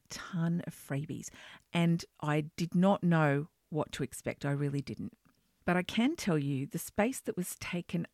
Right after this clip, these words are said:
up in my suitcases with gifts to give out was full on the way home. I did quite a few make and takes, which was a great way to try out product firsthand.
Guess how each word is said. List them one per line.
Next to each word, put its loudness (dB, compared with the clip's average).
up -6
in -2
my -2
suitcases -8
with -8
gifts -8
to -12
give -2
out -2
was 0
full 0
on 6
the 6
way 4
home. -2
I 6
did 2
quite 4
a 0
few 2
make 4
and 0
takes, -6
which -4
was -2
a 2
great -2
way 2
to 0
try -2
out -4
product -6
firsthand. -4